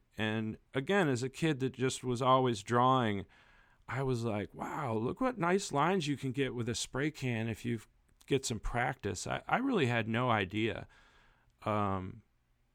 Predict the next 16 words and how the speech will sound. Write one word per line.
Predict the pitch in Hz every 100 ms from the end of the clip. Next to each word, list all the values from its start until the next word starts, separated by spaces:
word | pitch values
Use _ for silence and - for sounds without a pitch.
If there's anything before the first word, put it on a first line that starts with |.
| _
you | - 110
know, | 104 117 135
it, | 98 123 147
it | 185
just | 190 143
shook | - 160 -
me. | 107 92 - _ - - _ _ _ -
So | - 170 165 170 170 165 160 156 - - - _ _ _ -
that | 117 226
stuck | - 226 226
in | 214
my | 180 123
mind. | 113 135 131 104 104 _ _ _ _ _ _ _ -
The | 135 151
next | 143 139 170 - - - -
day, | 131 139 98 55